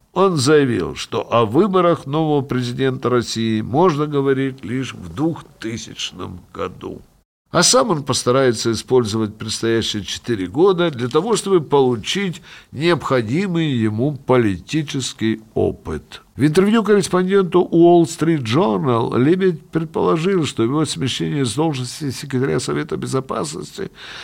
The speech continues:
России было связано с болезнью президента, которого обмануло его же окружение. В середине девяносто седьмого года Лебедь вновь отправился в зарубежное турне.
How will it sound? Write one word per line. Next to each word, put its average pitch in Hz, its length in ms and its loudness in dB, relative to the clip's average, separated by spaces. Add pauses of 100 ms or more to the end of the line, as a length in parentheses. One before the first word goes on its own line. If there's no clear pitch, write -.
(100)
России 170 420 2
было 208 260 4
связано 180 520 2
с 131 80 0
болезнью 131 800 2
президента, 104 840 -6
которого 131 680 2 (300)
обмануло 131 760 0
его 120 380 4
же 117 260 0
окружение. 98 1000 -4 (800)
В - 100 -16
середине 139 1000 2 (800)
девяносто 110 580 -4
седьмого 98 560 -6
года 135 480 0 (840)
Лебедь 139 400 0
вновь 135 540 2
отправился 117 760 0
в 98 80 -4
зарубежное 98 960 -4
турне. 76 680 -8